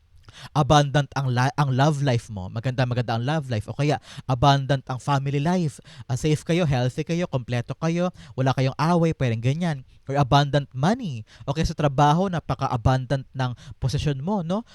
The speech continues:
Maganda ang ipon, ganyan. Iba't ibang aspeto, iba't ibang meaning ng abundance. So, asahan mo this time, Aries, you will be abundant in many aspect of your life, okay? Another message you have, Mystic Healer, healing energy flows through you. Yes,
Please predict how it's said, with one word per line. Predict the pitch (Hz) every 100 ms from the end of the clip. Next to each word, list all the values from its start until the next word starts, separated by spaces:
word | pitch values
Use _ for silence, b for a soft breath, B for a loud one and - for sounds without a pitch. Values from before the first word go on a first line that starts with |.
| B
Maganda | 135 143 139 123
ang | 131
ipon, | 202 220 139 127
ganyan. | 143 135
Iba't | 147 151 214
ibang | 190
aspeto, | 190 - 180 160 170
iba't | 143 143 143
ibang | 135 131
meaning | 131 131 127
ng | 117
abundance. | 107 113 101 101 -
So, | 139 B B
asahan | 120 175 156 165 156
mo | 151
this | 139 139
time, | - 139 139 147
Aries, | 127 127 139 - B B
you |
will | 143 143
be | 156
abundant | 135 131 135 131 127 -
in | 120 120
many | 117
aspect | 120 107 - - -
of | 117 -
your | 101
life, | 87 - 98
okay? | 160 208 _ B B B
Another | 131 139 131
message | 131 196 165 139 -
you | 135 214 165
have, | 117 120 147 - - B B 151
Mystic | 160 - -
Healer, | - 156 170 311 _ b b
healing | - 170 170 175
energy | 151 156 139 147
flows | - 143 139 -
through | 123 156
you. | 160 139
Yes, | 123 202 -